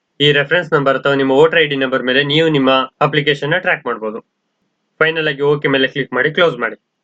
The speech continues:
ಹೀಗೆ ಕರೆಕ್ಷನ್ ಮಾಡಿದಂತ ವೋಟರ್ ಐ ಡಿ ಕಾರ್ಡ್ ನ ಎರಡರಿಂದ ಎರಡೂವರೆ ತಿಂಗಳೊಳಗೆ ನಿಮ್ಮ ಮನೆ ಅಡ್ರೆಸ್ ಗೆ ಕಳಿಸ್ಕೊಡ್ತಾರೆ.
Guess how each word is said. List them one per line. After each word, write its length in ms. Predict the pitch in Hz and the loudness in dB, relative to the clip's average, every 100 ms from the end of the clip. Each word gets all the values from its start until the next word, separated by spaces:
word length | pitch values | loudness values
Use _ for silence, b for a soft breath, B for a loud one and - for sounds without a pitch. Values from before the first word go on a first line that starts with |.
| _ - | _ 0
ಹೀಗೆ 220 | 190 175 | 0 2
ಕರೆಕ್ಷನ್ 400 | 156 156 151 180 | 0 -2 -4 -2
ಮಾಡಿದಂತ 440 | 165 147 135 139 143 | 0 0 -2 0 2
ವೋಟರ್ 320 | 135 135 131 | 2 2 2
ಐ 60 | 131 | 2
ಡಿ 100 | 127 | 2
ಕಾರ್ಡ್ 260 | 127 117 117 | 0 -2 -2
ನ 80 | 139 143 _ _ _ - | -6 -6 _ _ _ 0
ಎರಡರಿಂದ 440 | 143 175 185 170 170 | 2 2 -4 2 2
ಎರಡೂವರೆ 380 | 151 160 160 147 | 2 2 0 0
ತಿಂಗಳೊಳಗೆ 500 | 170 190 156 135 156 | 0 2 2 2 0
ನಿಮ್ಮ 180 | 143 139 | 0 0
ಮನೆ 220 | 135 151 | 0 0
ಅಡ್ರೆಸ್ 300 | 151 127 120 | -2 -4 -2
ಗೆ 100 | 151 | -2
ಕಳಿಸ್ಕೊಡ್ತಾರೆ. 580 | 151 135 - 120 117 | 0 -2 -4 -4 -2